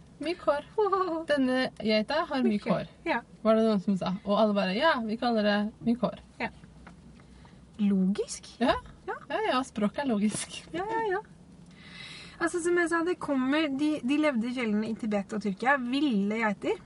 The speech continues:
Speaker 2: og er i nær slekt med den norske melkegeita. Og disse geitene har vært holdt som husdyr i fem til seks tusen år. Og fram til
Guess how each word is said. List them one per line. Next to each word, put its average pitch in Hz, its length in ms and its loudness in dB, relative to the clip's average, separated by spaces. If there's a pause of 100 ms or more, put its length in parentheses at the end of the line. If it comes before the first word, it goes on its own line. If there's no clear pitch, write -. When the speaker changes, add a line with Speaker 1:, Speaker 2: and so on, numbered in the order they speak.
(800)
Speaker 2:
og 226 200 0
er 214 320 4
i 233 60 0
nær 214 280 2
slekt - 500 -4
med 240 220 -2
den 269 120 -2
norske 302 300 -2
melkegeita. 208 800 -2 (960)
Og 240 280 0
disse 233 240 -4
geitene 220 340 -2
har 240 120 -2
vært 220 320 -2
holdt 208 260 0
som 220 140 0
husdyr 226 540 -4
i 220 360 -4
fem 262 440 -4
til 302 220 -4
seks - 360 -6
tusen 226 520 -4
år. 294 380 0 (1300)
Og 294 500 4
fram 226 460 0
til 285 240 -2